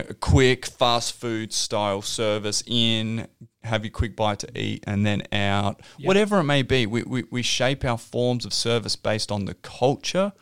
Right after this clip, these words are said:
Speaker 2: Yep.
Speaker 1: rather than our tradition.
Speaker 2: Yep.
Speaker 1: Um, or even better than that, the Bible, <laughs>
Speaker 2: Mm-hmm.
Speaker 1: um, which tradition is, is built upon as well.
Speaker 2: Yeah.
Speaker 1: We're,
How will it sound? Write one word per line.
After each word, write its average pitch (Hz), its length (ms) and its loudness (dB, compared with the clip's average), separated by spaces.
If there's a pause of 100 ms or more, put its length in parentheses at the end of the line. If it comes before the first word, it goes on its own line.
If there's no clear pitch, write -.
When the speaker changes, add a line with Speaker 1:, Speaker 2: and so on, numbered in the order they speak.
Speaker 2:
Yep. 139 320 -8
Speaker 1:
rather 113 380 2
than 107 280 -2
our 104 140 0
tradition. 135 800 0 (120)
Speaker 2:
Yep. 143 260 -4 (640)
Speaker 1:
Um, 101 480 -2 (120)
or 104 240 4 (140)
even 104 240 -4
better 117 300 6
than 101 200 -2
that, 98 280 -4 (220)
the 107 140 -8
Bible, 110 600 0
<laughs> - 220 -6
Speaker 2:
Mm-hmm. 143 760 -4
Speaker 1:
um, 98 380 0
which 101 260 -6
tradition 95 500 -6
is, 92 280 -8
is 95 140 -10
built 95 220 -8
upon 90 300 -6
as 90 140 -8
well. 98 360 -2
Speaker 2:
Yeah. 135 240 -2 (720)
Speaker 1:
We're, 135 180 -4